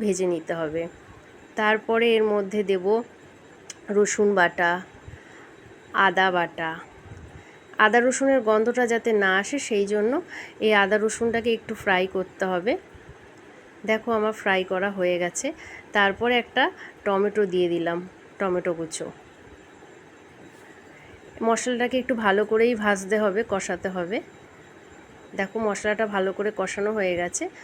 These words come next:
তারপরে আমি হলুদ গুঁড়ো, লঙ্কার গুঁড়ো, কাশ্মীরি লঙ্কার গুঁড়ো, উম, মানে রং আনার জন্য দিলাম। আর, আর,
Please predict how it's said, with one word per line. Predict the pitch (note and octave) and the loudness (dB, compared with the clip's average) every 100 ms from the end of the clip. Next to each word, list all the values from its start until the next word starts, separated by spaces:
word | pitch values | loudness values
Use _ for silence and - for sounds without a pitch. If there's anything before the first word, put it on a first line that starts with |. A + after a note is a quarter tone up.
| - - - | -18 -16 2
তারপরে | G#3+ G#3+ A#3 A#3+ | 4 4 2 0
আমি | A#3+ B3+ A3+ | 0 0 0
হলুদ | F3+ G3+ F#3+ | 0 0 0
গুঁড়ো, | G#3+ A#3 D#4 - - - - | -2 0 -2 -6 -18 -12 -2
লঙ্কার | F#3 F#3 F3+ G#3+ G#3+ | 2 2 2 0 0
গুঁড়ো, | G#3 A#3 C4+ | 2 2 2
কাশ্মীরি | G#3 F3+ - G#3+ A#3 | 0 -2 0 -2 0
লঙ্কার | A3 F#3 F3 G3 | 0 0 0 -2
গুঁড়ো, | F#3+ A3+ D#4+ | 0 0 -2
উম, | - - - G3 G3 F#3+ F#3+ | -4 -14 -10 -4 0 2 2
মানে | F3+ F3+ | 0 2
রং | G3+ A3 | 0 0
আনার | G3+ F#3+ F#3+ | 0 -2 -2
জন্য | A3 B3+ G#3+ | -2 -2 0
দিলাম। | F3 E3 E3 F3 - - - | 0 -2 -4 -8 -18 -18 0
আর, | G3+ G3 | 2 4
আর, | F#3 F#3 F3+ | 4 4 2